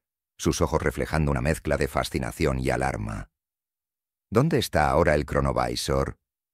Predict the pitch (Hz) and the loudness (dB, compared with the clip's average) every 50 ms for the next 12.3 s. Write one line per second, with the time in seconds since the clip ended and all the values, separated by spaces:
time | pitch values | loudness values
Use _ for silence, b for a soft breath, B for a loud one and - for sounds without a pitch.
0 | _ _ - - - 55 58 60 58 - 104 110 107 85 78 67 58 53 55 53 | _ _ -2 -2 -2 0 -2 -6 -4 0 0 0 2 2 0 0 0 -2 -6 -8
1 | 50 52 52 52 52 53 - - _ _ _ _ _ _ _ _ _ _ _ _ | -10 -10 -10 -10 -12 -12 -14 -16 _ _ _ _ _ _ _ _ _ _ _ _
2 | _ - 73 60 64 73 76 - - 60 58 - - 71 69 67 58 - - 76 | _ -2 0 0 2 0 0 -2 -2 -4 -4 -2 -2 0 0 0 -2 -2 -2 -2
3 | 71 65 - - 62 52 53 57 64 65 64 60 55 57 53 52 - _ _ _ | -2 -2 -2 -4 -4 -4 -2 -2 -2 -2 -2 -2 -6 -8 -8 -10 -12 _ _ _
4 | _ _ _ _ _ _ _ _ _ _ _ _ _ _ - 80 69 60 57 - | _ _ _ _ _ _ _ _ _ _ _ _ _ _ 2 2 2 2 0 -2
5 | 57 - - 80 80 76 71 64 - - _ _ _ _ _ _ _ - - 90 | -6 -2 -2 0 2 2 0 -2 -4 -8 _ _ _ _ _ _ _ 0 0 2
6 | 73 78 69 65 64 - 64 67 82 80 64 67 76 73 - 65 60 58 58 55 | 2 2 0 0 -2 -2 0 2 4 4 4 2 0 0 -2 -6 -6 -6 -6 -6
7 | - - _ _ _ _ _ _ _ - 85 71 76 113 131 135 131 131 - 120 | -10 -12 _ _ _ _ _ _ _ 2 2 4 4 2 2 0 -2 -2 0 0
8 | 104 92 - - - 98 123 107 78 - - 57 57 53 50 - _ _ _ _ | 2 2 2 2 2 2 0 0 -4 -6 -6 -6 -6 -8 -8 -12 _ _ _ _
9 | _ _ _ _ _ _ 120 98 85 76 73 - - 120 135 - - 76 69 69 | _ _ _ _ _ _ 4 6 6 6 4 2 0 0 0 2 2 0 0 0
10 | - - - 80 82 - - 95 92 - - 64 - 110 120 120 104 92 92 90 | -2 -2 0 0 2 2 2 2 2 0 0 -2 0 0 2 4 4 4 2 0
11 | - - _ _ _ _ _ - 113 139 165 151 113 - - 123 135 - - - | -2 -6 _ _ _ _ _ 2 4 6 6 4 2 2 2 2 2 2 2 2
12 | 85 80 71 64 - | 2 2 2 0 -4